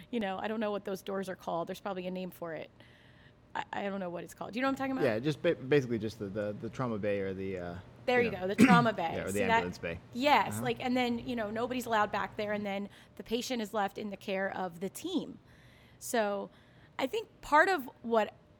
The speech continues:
Speaker 1: I'm concerned with, I wouldn't say concerned, but my questions related to that are, what happens if you don't have a good team? Like, what happens if you're in the middle of a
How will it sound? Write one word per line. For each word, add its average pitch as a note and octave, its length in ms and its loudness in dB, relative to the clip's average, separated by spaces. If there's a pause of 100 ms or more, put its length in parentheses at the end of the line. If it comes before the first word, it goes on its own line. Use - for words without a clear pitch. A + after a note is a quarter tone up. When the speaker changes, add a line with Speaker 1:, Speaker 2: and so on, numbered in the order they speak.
(400)
Speaker 1:
I'm F4 280 8
concerned A3 500 -2
with, G3+ 180 -2
I G#3+ 120 -2
wouldn't G#3+ 220 -6
say G#3 100 -8
concerned, G#3 380 -8
but - 100 -8
my G3+ 100 -4
questions B3+ 640 0
related A3 440 -4
to A3+ 100 -4
that F#3 320 -2
are, F3+ 260 0 (500)
what E4 200 4
happens G4 340 4
if D4 160 -2
you C#4 200 2
don't B3 340 4
have C#4+ 260 2
a C#4 60 2
good G3 200 -6
team? - 400 -10
Like, - 160 -4
what B3 140 4
happens C4+ 360 0
if C4 100 -2 (200)
you're A#3+ 200 -2
in C#4+ 100 4
the A#3 60 4
middle A3+ 540 4 (100)
of G#3 160 0
a G3 300 -4